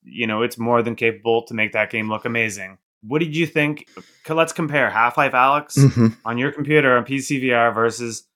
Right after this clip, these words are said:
Speaker 1: Horizon Call of the Mountain. Which one looked better graphically?
Speaker 2: Well, it's interesting, too, that you brought that up, 'cause I got to try Half-Life Alyx on a Pimax Crystal, which is supposed to be, like, one of the best looking headsets ever at C E S. And I've gotta say,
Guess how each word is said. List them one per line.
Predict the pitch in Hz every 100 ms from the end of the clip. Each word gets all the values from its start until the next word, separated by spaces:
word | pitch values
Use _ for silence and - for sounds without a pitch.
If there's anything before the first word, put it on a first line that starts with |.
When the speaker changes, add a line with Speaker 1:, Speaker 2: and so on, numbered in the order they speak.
| _
Speaker 1:
Horizon | 120 127 123 131
Call | 135 131
of |
the | 123
Mountain. | 120 120 113
Which | 113 123
one | 139
looked | 123 120
better | 117 110
graphically? | 98 98 90 -
Speaker 2:
Well, | 143
it's | 147
interesting, | 165 214 156 - 110
too, | 90 139
that | 123
you | 107
brought | 101 95
that | 98
up, | 78
'cause |
I | 107
got | 117
to | 107
try | 92 110 104
Half-Life | 98 101 98 85
Alyx | 92 90 85 -
on | 92
a |
Pimax | - - 87 92 80 -
Crystal, | - 98 90 - 120 123 - -
which | 87
is | 90
supposed | 110 -
to |
be, |
like, | 82
one | 95
of | 85
the | 76 -
best | 80 73
looking | 92 90 87
headsets | 76 85 - 90 -
ever | 76 85 107 - -
at | 90
C | - 101 95 113
E |
S. | 123 - - - _ - - - - _
And | -
I've | 131 143
gotta | 180 170
say, | - - 131 101 90